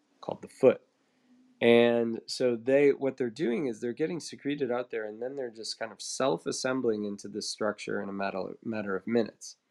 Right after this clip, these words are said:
And again, you're going from a liquid phase suddenly into a solid phase. So how does that work? Well, that is where the cross-linking comes in. And you asked the question, is it hydrogen bonding? Well,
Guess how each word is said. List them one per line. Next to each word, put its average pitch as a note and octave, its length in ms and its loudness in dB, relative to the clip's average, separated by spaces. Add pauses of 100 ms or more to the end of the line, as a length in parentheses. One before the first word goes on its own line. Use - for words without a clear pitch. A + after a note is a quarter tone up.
(600)
And A#2 80 2
again, C#3+ 280 8
you're A#2 120 4
going F3+ 300 4
from C#3 180 0
a A#2 60 0
liquid D3 560 0
phase G#2+ 640 -4 (480)
suddenly C#3 600 2
into A2 240 -6
a G#2 40 -10
solid G#2 440 -8
phase. - 480 -16 (960)
So B2 200 0
how C#3 160 2
does B2 180 -2
that A2+ 240 -2
work? G2 280 -10
Well, A#2+ 260 0
that C#3+ 260 0 (100)
is A#2+ 180 -10
where B2 180 -2
the A2 100 -6
cross-linking A2+ 720 -8
comes G#2 300 -14
in. G2+ 160 -20 (1900)
And A#2+ 520 2
you C#3 220 2
asked C#3+ 180 0
the C#3 60 -6
question, B2 420 -6
is A2+ 160 -8
it A2+ 100 -4
hydrogen B2+ 540 -4
bonding? G2+ 440 -8
Well, B2+ 440 0